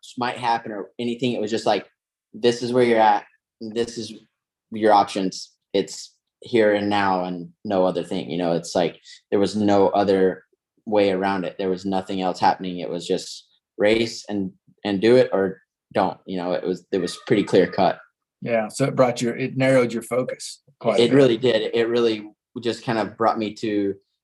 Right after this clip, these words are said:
Speaker 1: a completely different place where I had never been. You know, I was thinking about all these things, like, "Am I gonna have a ride? Am I not gonna have a ride? Am I gonna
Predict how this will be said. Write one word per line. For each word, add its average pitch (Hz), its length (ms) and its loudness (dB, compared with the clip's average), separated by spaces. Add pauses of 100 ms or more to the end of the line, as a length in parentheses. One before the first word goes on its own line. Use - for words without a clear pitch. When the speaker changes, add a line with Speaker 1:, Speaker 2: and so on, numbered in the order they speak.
(100)
Speaker 1:
a 107 60 -8
completely 107 440 0
different 104 300 -2
place 110 220 2
where 101 100 4
I 98 80 2
had 101 120 0
never 101 220 -2
been. 104 240 -2
You 98 100 -2
know, 98 80 -2
I 92 100 2
was 90 160 -4
thinking 101 300 -8
about 95 160 0
all 104 180 0
these 101 200 -4
things, 101 260 -6
like, 87 200 -4
"Am 98 100 -4
I 95 60 -2
gonna 104 220 -2
have 101 140 -2
a 98 60 -10
ride? 92 220 0
Am 90 100 -14
I 90 80 -8
not 98 220 -2
gonna 101 140 -8
have 95 180 -4
a 92 40 -14
ride? 87 300 -2
Am 90 120 -14
I 87 140 -14
gonna 95 240 -16